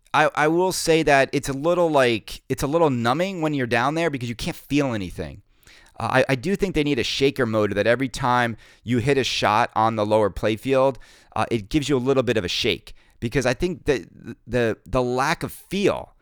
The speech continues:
even when you hit the button, is, is, is there, maybe there's a little shake that happens because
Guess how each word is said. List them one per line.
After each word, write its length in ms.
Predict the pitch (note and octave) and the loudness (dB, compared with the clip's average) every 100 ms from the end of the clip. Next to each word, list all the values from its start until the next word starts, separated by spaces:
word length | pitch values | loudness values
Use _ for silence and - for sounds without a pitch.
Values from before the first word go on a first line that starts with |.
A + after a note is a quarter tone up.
| _ _ _ _ | _ _ _ _
even 180 | F3 G#3+ | 0 0
when 80 | A3 | 2
you 80 | E3 | 0
hit 140 | - | 0
the 60 | A#2 | -2
button, 440 | C3+ D3+ B2+ G#2+ | 0 0 0 -4
is, 260 | - G#2+ - | -6 -8 -6
is, 180 | G#2+ F#2+ | -6 -6
is 300 | G#2+ G2 - - | -6 -6 -10 -6
there, 160 | A#2 - | -6 -4
maybe 240 | B2+ B2+ | -4 -2
there's 160 | A#2+ A2 | -2 -4
a 40 | |
little 260 | G#2+ G#2+ F#2+ | -4 -4 -4
shake 280 | - A#2 A2 | -4 -4 -2
that 100 | F#2+ | -4
happens 340 | F#2+ F#2+ G2 F#2+ | -4 -6 -6 -6
because 300 | B2 C#3+ | -4 -2